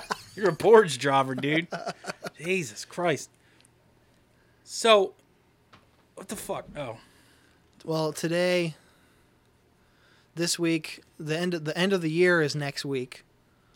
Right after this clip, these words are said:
Speaker 2: Oh, yeah.
Speaker 1: So, we figured we could do, like, a twenty twenty-two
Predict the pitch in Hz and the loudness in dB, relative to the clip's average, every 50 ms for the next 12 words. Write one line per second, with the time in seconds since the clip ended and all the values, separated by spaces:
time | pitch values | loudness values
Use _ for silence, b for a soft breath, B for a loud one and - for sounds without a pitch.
0 | _ _ - 143 175 196 202 220 196 139 135 135 123 - _ _ _ _ _ _ | _ _ -4 0 2 2 4 4 4 2 0 -6 -10 -14 _ _ _ _ _ _
1 | _ _ _ _ _ _ _ _ _ - 165 165 165 - - 170 160 147 160 156 | _ _ _ _ _ _ _ _ _ -2 -2 -2 0 0 0 0 0 2 2 0
2 | 143 143 151 147 - 151 143 131 147 151 147 147 143 139 139 127 139 135 127 - | 0 0 -2 -2 -2 -4 -6 -4 -2 -2 0 0 0 -2 -2 -2 -4 -6 -4 -6
3 | - - 160 151 156 143 - - 151 147 147 143 139 - - - 151 147 147 147 | -4 -4 -2 -2 -2 -4 -4 -6 -6 -6 -6 -6 -6 -6 -4 -2 -2 0 0 -2
4 | 143 143 135 127 127 | -2 -2 -4 -6 -8